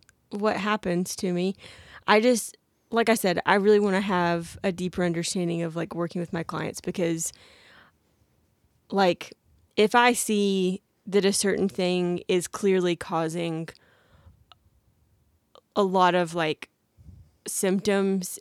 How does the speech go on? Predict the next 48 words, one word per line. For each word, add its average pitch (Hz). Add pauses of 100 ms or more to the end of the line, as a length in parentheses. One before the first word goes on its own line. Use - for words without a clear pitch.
(120)
and 170
discomfort 170 (220)
within 190
a 196
client, 196 (720)
then 190 (100)
chances 196
are 165
I'm 175
gonna 170
say, 170
"Hey, 185
why 214
don't 196
we 202
cut -
that 165
out 160
for 160
a 160
couple -
weeks 156
and 160
see 160
if 156
it 117
makes 151
you 147
feel 143
any 147
better?" 107 (500)
I 220
wanna 233
be 202
able 185
to 180
be 185
like, 165
"Hey, 175
I've 160
cut -
that 156
out 107
before 160
and 156
it's -
totally 196
doable. 175